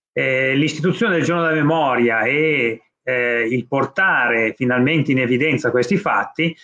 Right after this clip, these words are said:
ha fatto sì che le generazioni che sono succedute alla mia abbiano invece avuto l'opportunità di entrare in contatto sia con esuli, sia con racconti, sia con lo studio di questi momenti, eh, della storia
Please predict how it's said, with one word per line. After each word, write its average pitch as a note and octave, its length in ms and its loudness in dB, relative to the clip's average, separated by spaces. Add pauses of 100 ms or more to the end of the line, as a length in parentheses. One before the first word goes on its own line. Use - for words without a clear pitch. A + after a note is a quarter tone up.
(200)
ha C3+ 120 -4
fatto E3 280 0
sì F#3 200 0
che C#3+ 120 -2
le C3+ 140 2
generazioni E3 840 0
che A#2 100 0
sono C3 180 -2
succedute C#3 520 -4
alla D#3 120 0
mia D3 380 0 (380)
abbiano D3+ 240 0
invece F3+ 280 2
avuto F3 300 2
l'opportunità D#3 920 0 (180)
di E3 480 -2 (200)
entrare E3+ 500 0
in D#3 120 2
contatto D3 1000 -2
sia E3+ 440 -2
con A#2+ 720 0 (160)
esuli, C3 500 0
sia D#3+ 320 -4
con C3+ 200 0
racconti, E3+ 720 0
sia F#3 300 -2
con E3 560 -2
lo D#3+ 160 0
studio D#3 480 2
di A#2 120 0
questi A2+ 640 -2 (220)
momenti, B2 720 0 (300)
eh, A2+ 300 0
della A#2 200 0
storia A#2 840 0